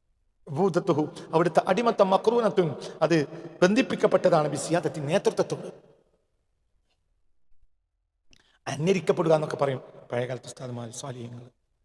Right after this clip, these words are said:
അന്വരി-, മക്റൂനത്തുൻ, അന്വരിപ്പിക്കപ്പെട്ടതാണെന്നൊക്കെ പറയും.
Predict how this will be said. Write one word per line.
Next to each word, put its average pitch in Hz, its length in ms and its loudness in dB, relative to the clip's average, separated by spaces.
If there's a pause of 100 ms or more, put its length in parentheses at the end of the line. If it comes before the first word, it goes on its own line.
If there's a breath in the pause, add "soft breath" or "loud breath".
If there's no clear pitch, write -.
(640)
അന്വരി-, 143 340 -2
മക്റൂനത്തുൻ, 139 640 -2
അന്വരിപ്പിക്കപ്പെട്ടതാണെന്നൊക്കെ 139 1040 -4
പറയും. 117 240 -14